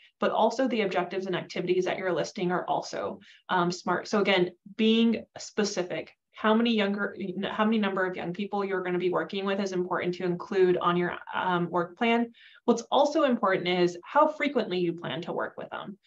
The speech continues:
You know, if you have an idea of whether this is gonna be a weekly, multi-time, multiple times a week,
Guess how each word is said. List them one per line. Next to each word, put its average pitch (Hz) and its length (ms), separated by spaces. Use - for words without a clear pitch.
You 214 80
know, 196 220
if 208 180
you 226 120
have 240 200
an 254 80
idea 202 440
of 170 260
whether 180 320
this 175 200
is 175 100
gonna 170 220
be 170 180
a 175 120
weekly, 220 440
multi-time, 175 580
multiple 185 300
times 180 320
a 175 60
week, 220 340